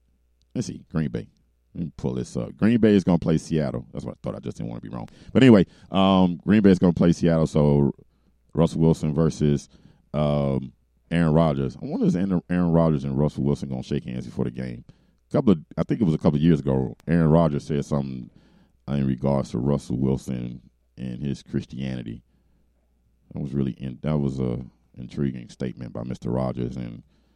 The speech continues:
I thought Christians didn't talk about people. <laughs> Just saying, ju-, just the way I look at it. So, uh, am I correct? Let me make sure.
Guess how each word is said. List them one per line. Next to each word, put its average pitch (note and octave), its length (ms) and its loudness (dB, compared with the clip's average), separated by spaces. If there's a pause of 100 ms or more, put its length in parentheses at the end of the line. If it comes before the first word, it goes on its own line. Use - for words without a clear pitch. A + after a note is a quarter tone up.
(260)
I - 40 -20
thought - 180 -4
Christians C2+ 360 -8
didn't B1+ 180 -12
talk C2 180 -6
about A#1+ 260 -10 (300)
people. - 280 -14 (840)
<laughs> - 80 0 (1200)
Just - 220 -14
saying, D#2 400 -10 (480)
ju-, - 140 -20
just - 360 -10 (960)
the - 80 -10
way C2 100 -2
I C#2+ 120 -4
look B1+ 260 -8
at B1 180 -8
it. A#1 220 -10
So, G#1 320 -16 (1900)
uh, A1 80 -12 (440)
am E2 100 -4
I E2 60 -4
correct? G2 360 0 (440)
Let D2+ 140 0
me C2+ 80 -8
make A#1+ 180 -6
sure. A1 300 -8